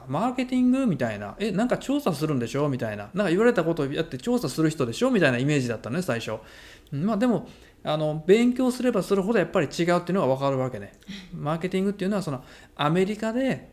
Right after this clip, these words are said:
あの、出てきた学問ですよみたいな感じだから、その、やっぱアメリカの方が、あの、なんていうの？出てる、出てますよっていう感じになってくると思うのよね。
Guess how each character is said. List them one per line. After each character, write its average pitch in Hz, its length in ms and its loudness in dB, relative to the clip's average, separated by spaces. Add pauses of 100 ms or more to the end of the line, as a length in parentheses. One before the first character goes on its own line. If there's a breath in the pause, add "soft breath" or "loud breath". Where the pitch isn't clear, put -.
(140)
あ 127 160 -2
の、 117 720 -4
出 147 100 2
て 156 140 0
き - 80 -10
た 117 120 -6
学 123 280 -2
問 185 180 2
で 131 120 2
す 147 140 -2
よ 202 120 6
み 190 100 2
た 139 80 2
い - 20 -2
な 110 80 -6
感 131 200 -2
じ 139 80 -4
だ 147 100 0
か 127 120 -4
ら、 139 320 2 (340 loud breath)
そ 156 80 -8
の、 123 440 -2 (140)
や 202 80 -6
っ - 20 -12
ぱ - 140 -4
ア 147 60 0
メ 160 80 2
リ 160 80 0
カ 160 100 0
の 156 80 -2
方 220 140 2
が、 120 180 -4 (300)
あ 127 120 -8
の、 107 460 -10
な 127 80 -2
ん 117 40 -8
て 104 80 -12
い - 20 -12
う 120 40 -10
の？ 151 140 -10
出 143 140 0
て 139 160 4
る、 131 160 0 (100)
出 139 140 -2
て 139 100 -2
ま 143 160 -2
す 131 140 -4
よ 131 280 2
っ 127 40 -10
て 123 100 -10
い - 20 -8
う - 40 -16
感 120 160 -6
じ 120 80 -6
に 117 40 -8
な 113 60 -8
っ 110 40 -12
て - 120 -8
く 127 100 -8
る 123 100 -4
と 113 100 -12
思 123 160 -4
う - 20 -10
の 110 80 -12
よ 101 80 -12
ね。 107 140 -16